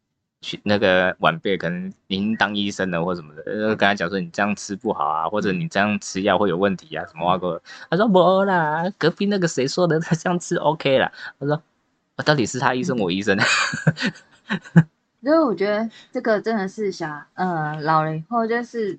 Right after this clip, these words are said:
Speaker 2: 我也不知道啊，就是反正老了其实都会有一种，嗯，随心所欲吗？是这样？
Speaker 1: Maybe。
Speaker 2: 还是他们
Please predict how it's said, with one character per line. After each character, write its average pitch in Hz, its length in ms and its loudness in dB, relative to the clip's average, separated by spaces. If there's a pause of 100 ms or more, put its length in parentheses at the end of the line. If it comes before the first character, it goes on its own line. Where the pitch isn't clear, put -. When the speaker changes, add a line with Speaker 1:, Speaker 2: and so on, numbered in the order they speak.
(480)
Speaker 2:
我 262 80 -2
也 247 60 2
不 202 100 -2
知 190 100 -4
道 190 60 -2 (140)
啊， 143 280 -4 (100)
就 226 80 -8
是 226 240 -2
反 175 220 -2
正 196 160 -4
老 151 140 2
了 147 100 -4
其 156 140 -8
实 160 420 -8 (560)
都 202 100 0
会 208 240 -2
有 143 200 -4
一 151 80 -6
种， 143 320 -10 (560)
嗯， 170 260 -20 (2250)
随 165 160 -8
心 180 160 -6
所 143 240 -10
欲 156 140 -8
吗？ 131 260 -12 (260)
是 147 80 -16
这 139 120 -18
样？ 110 120 -16 (600)
Speaker 1:
Maybe。 101 220 2
Speaker 2:
还 170 80 -2
是 165 460 -4
他 185 140 -12
们 156 340 -12